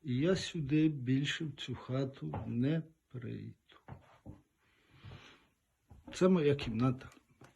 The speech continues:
Я тут спав. У цьому кутку, на цьому ліжку, біля цієї тахти.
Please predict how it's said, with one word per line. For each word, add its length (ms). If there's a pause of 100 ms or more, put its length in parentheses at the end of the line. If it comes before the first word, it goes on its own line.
(580)
Я 240
тут 560 (1120)
спав. 560 (320)
У 140
цьому 400
кутку, 460 (240)
на 180
цьому 340
ліжку, 420 (340)
біля 220
цієї 340
тахти. 540